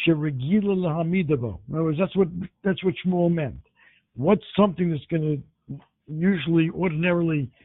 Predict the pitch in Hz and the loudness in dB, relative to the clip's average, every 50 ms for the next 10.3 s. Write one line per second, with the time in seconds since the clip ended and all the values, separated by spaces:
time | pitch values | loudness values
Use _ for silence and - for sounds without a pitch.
0 | _ _ _ _ - 151 165 175 165 160 143 - - 139 120 - - 117 156 175 | _ _ _ _ 0 2 2 4 4 2 0 0 0 -2 -2 -2 -2 0 2 4
1 | 170 170 160 139 147 131 - - - - 175 175 170 165 151 135 120 113 - _ | 4 2 2 0 0 -2 -2 -2 2 4 6 6 6 4 2 0 0 -2 -8 _
2 | _ _ _ _ _ _ _ _ _ _ _ _ _ _ _ - 123 - - 165 | _ _ _ _ _ _ _ _ _ _ _ _ _ _ _ -6 -4 0 2 2
3 | 180 175 160 - - - 165 165 147 147 143 160 185 175 139 117 117 131 123 117 | 4 4 2 -2 -2 2 2 4 4 4 2 2 2 2 4 4 4 2 2 0
4 | 123 151 190 214 156 - - - _ _ _ _ _ _ _ - - - 165 170 | 0 -2 -4 -6 -8 -10 -18 -20 _ _ _ _ _ _ _ -16 -10 -8 -8 -8
5 | - - - 180 - - 254 277 302 240 170 147 131 113 - _ _ _ _ _ | -8 -10 -12 -8 -4 -2 -2 0 -2 -2 -6 -6 -8 -12 -14 _ _ _ _ _
6 | _ _ _ _ _ - 165 170 151 131 - 208 220 240 196 143 110 120 107 107 | _ _ _ _ _ -2 -2 -2 0 0 2 4 4 6 4 4 2 -2 -6 -8
7 | - _ _ _ _ _ - - 165 156 165 175 190 214 233 233 - - - 262 | -10 _ _ _ _ _ -8 -6 -4 -4 -4 -4 -4 -4 -4 -6 -6 -4 -2 -2
8 | 240 226 190 165 170 190 202 196 190 175 - _ - - - 208 247 247 214 180 | -2 -2 -4 -4 -2 -2 -2 0 -2 -4 -6 _ -12 -6 -4 -2 -2 0 0 0
9 | 170 160 160 180 - _ _ _ _ _ _ _ - 196 202 208 202 160 - - | 0 -2 -2 -4 -8 _ _ _ _ _ _ _ -6 -2 -2 -2 -2 -4 -4 -2
10 | 175 185 165 147 165 | -2 -2 -2 -2 -6